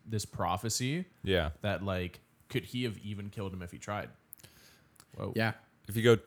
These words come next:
Speaker 2: too
Speaker 3: 'Cause
Speaker 2: far down the rabbit hole.
Speaker 3: the Force willed it.
Speaker 2: Yeah. So, so Luke and Leia are born kind of as a Force response to Anakin shifting to the dark side.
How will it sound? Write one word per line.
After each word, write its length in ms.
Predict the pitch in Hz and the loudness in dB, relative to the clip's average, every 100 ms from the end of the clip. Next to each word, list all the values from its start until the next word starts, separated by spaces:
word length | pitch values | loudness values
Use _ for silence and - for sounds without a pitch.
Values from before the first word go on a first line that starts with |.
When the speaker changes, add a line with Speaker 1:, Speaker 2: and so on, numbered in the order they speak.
| - | -10
Speaker 2:
too 140 | - 113 | 0 2
Speaker 3:
'Cause 80 | 107 | 6
Speaker 2:
far 140 | 101 | 8
down 200 | 95 92 | 8 4
the 80 | 87 | 6
rabbit 280 | 85 82 82 | 6 4 2
hole. 200 | 76 90 | 2 2
Speaker 3:
the 120 | 113 | 0
Force 520 | - 117 107 - - - - _ - | 0 0 2 0 -2 -10 -20 _ -10
willed 240 | 107 113 | -8 -8
it. 140 | - - _ _ 92 | -10 -14 _ _ 0
Speaker 2:
Yeah. 340 | 90 90 67 - - _ - | 4 4 2 -6 -16 _ -8
So, 260 | - 92 | 2 2
so 460 | - - 90 82 - - | 4 4 6 4 0 -2
Luke 260 | 104 110 | 2 2
and 80 | 92 | 4
Leia 400 | 92 98 69 82 95 - _ _ - - | 6 6 4 0 -6 -14 _ _ -20 -4
are 120 | 90 87 | 2 4
born 420 | 85 90 90 85 | 4 4 4 0
kind 320 | - 104 98 | 0 2 4
of 100 | 92 | 4
as 100 | 85 | 2
a 60 | 85 | 0
Force 380 | - 87 82 76 | 0 0 0 -2
response 560 | - 82 78 73 - | -4 -2 -2 -2 -4
to 420 | - 82 76 71 73 _ | -6 -4 -4 -4 -8 _
Anakin 480 | 92 85 82 - 80 | -2 0 0 -2 -6
shifting 360 | - 78 - 76 | -4 -4 -4 -6
to 80 | 78 | -4
the 100 | 73 | -4
dark 220 | 71 80 | -2 -4
side. 300 | - 62 71 | -4 -4 -4